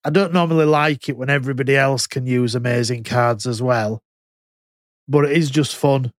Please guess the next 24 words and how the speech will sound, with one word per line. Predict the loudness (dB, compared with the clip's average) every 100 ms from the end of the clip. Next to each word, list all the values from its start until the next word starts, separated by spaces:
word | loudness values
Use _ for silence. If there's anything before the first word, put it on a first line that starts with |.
| _
Do | -2
you | 0
know |
what | 2
I |
mean? | 2 2 -2
It's | -6 -10 -12 _ _ _ _
the | 0 0 2
eighty-five | 2 2 0 0 0 0
times | -2 0 -2 -4
five, | 0 0 0 -2 -4 -8 _ _ _ -2
which, | -2 -2 -6 -12 -14 _ _
you | -2
know, | 0 0 -4 _ _
everything's | -2 0 0 0 0
had | -2
a |
bump | 2 0 0 -2
this | -2 0
year. | 0 0
It'll | 0 0
probably | 2 2 2 -2
be | -4 _ _ _ _ _ _ _ _ _ _
eighty-seven | 2 2 0 0 2 2 0 -6 _ -10 -6 0 0 0 -6 -8 -14